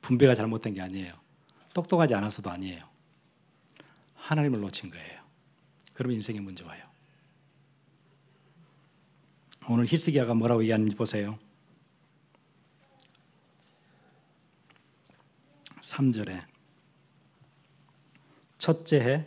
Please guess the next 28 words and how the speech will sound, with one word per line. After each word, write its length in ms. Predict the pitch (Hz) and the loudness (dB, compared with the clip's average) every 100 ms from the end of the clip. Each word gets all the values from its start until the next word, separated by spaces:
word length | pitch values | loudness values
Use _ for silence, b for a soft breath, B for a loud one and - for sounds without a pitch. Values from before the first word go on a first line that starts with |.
| - | -2
이십구 320 | 127 - 127 | -2 -2 -2
장 160 | 120 113 | -2 0
삼 180 | 151 | 2
절입니다. 500 | 127 110 101 101 143 151 - | 0 0 -2 -2 -4 -8 -16
"첫째 400 | - 180 180 156 | -4 -4 -2 0
해, 140 | 117 131 | 2 0
첫째 440 | - 160 - 127 | -2 -2 -2 -2
달에 300 | 113 101 87 - _ b b b b | -2 -6 -8 -14 _ b b b b
여호와의 460 | 117 123 135 135 127 | 4 8 10 8 6
전 280 | 139 139 | 4 4
문들을 460 | 117 131 127 135 120 | 6 6 6 4 0
열고 440 | 113 107 127 156 147 | 0 0 -2 -4 -4
수리하고." 840 | - - 170 135 104 98 87 - _ _ _ _ _ _ _ _ _ _ - | -4 -4 -4 -4 -6 -14 -16 -20 _ _ _ _ _ _ _ _ _ _ -16
예, 140 | 101 - | -16 -10
그렇게 300 | 117 - 107 | -8 -6 -6
시작했대요. 420 | 101 85 - - B B B B | -8 -12 -18 -20 B B B B
왕이 340 | 127 147 165 | 10 10 10
되고 180 | 151 147 | 6 4
나서 220 | 135 127 | 4 2
어디서부터 400 | 127 170 208 208 | 0 4 4 8
이 60 | 196 | 8
문제를 280 | 180 170 160 | 8 6 4
풀어야 280 | 190 175 | 4 6
될까 280 | 156 139 160 | 6 4 4
했는데 760 | 131 160 151 135 170 220 - - _ _ _ b b b b b | 4 6 4 6 6 4 0 -18 _ _ _ b b b b b
첫째 640 | - 214 - - 202 - | -4 -4 0 2 2 4
달, 440 | 185 185 190 202 - - _ _ _ _ _ _ _ _ - | 4 4 4 0 -10 -20 _ _ _ _ _ _ _ _ -6
첫째 500 | - 214 - 170 | -4 -2 2 2